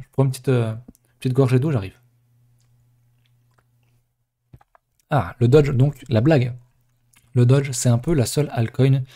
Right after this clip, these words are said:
où on sait qu'il n'y a aucun projet derrière, qu'il n'y a rien du tout. C'est-à-dire que c'est avéré.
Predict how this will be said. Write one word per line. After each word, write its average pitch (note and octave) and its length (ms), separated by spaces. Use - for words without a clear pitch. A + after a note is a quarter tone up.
où B2 60
on B2+ 180
sait D#3 400
qu'il A#2 120
n'y A#2+ 40
a C3 240
aucun D#3 320
projet B2 280
derrière, G#2 320
qu'il A#2+ 120
n'y A2 40
a - 40
rien C3 160
du A#2+ 80
tout. E3+ 140
C'est-à-dire A2 320
que A2+ 60
c'est - 220
avéré. B2 340